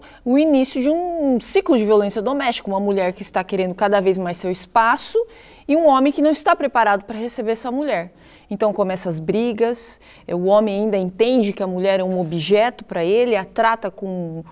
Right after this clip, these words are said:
com um sentimento de posse, de propriedade. Então começam as brigas, as ofensas verbais, passam pras ameaças, lesões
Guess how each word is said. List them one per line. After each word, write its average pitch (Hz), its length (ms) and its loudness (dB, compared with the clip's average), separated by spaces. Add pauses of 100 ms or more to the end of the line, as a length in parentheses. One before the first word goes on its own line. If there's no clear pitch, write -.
com 190 220 -6
um 180 60 -6
sentimento 185 420 -6
de 165 120 -6
posse, 220 540 0
de 180 80 -6
propriedade. 190 920 -2 (260)
Então 330 140 2
começam 196 420 -4
as 160 80 -6
brigas, 247 640 0 (180)
as 180 160 0
ofensas 190 440 -4
verbais, 208 800 -2
passam 196 380 -6
pras 180 180 -6
ameaças, 185 920 -6
lesões 190 920 2